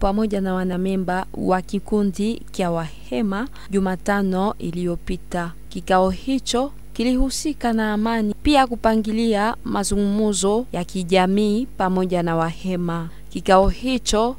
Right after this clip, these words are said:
kina lengo ya kuhamasisha wale wanaomiliki silaha kinyume ya sheria wanaopatikana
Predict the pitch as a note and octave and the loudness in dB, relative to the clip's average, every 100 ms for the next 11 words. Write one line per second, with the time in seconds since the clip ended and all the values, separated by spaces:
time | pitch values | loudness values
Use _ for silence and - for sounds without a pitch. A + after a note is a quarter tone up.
0 | - - B3 C4 C4+ C#4+ D4 B3 G#3+ A3+ | -10 -2 2 4 4 6 4 4 6 4
1 | - A#3 B3 B3 A#3 A#3 A3+ - - C4+ | 4 0 0 0 0 0 0 0 -2 -2
2 | - G#3+ G#3+ C#4 - - F3+ B3+ D4 C4+ | 0 0 0 -4 -12 -6 2 4 4 0
3 | - G3 G3+ G3+ G#3+ A3+ G3+ G3 F#3+ G#3 | -2 -2 0 0 0 0 0 0 -2 -2
4 | G3+ - G#3 - - - G3 F#3 G3 F#3 | -4 -2 -2 0 -4 -2 0 2 2 2
5 | F#3 G3 - F#3 G3 G3 F#3+ G3 - F#3+ | 0 -2 -2 -2 0 0 -2 -2 -4 -4
6 | G3 G3 - G#3 A#3 G#3+ G#3 F3+ - F3+ | -4 -4 -2 0 2 2 2 0 0 2
7 | F3+ F3+ F3+ F3 F#3 - G3 G3 F#3 G#3 | 4 6 6 4 -4 -2 0 0 0 0